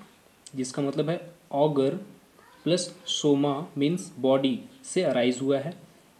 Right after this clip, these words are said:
ये जो Greek word trypanon है means auger, यहाँ auger means होता है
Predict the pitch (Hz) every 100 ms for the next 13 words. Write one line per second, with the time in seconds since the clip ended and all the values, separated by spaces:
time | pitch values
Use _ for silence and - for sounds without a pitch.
0 | - 170 196 139 156 165 175 180 - 151
1 | - 135 160 185 120 123 160 139 156 -
2 | - 139 135 131 - - - 139 139 175
3 | 208 - 139 139 160 196 185 180 175 151
4 | 147 143 165 202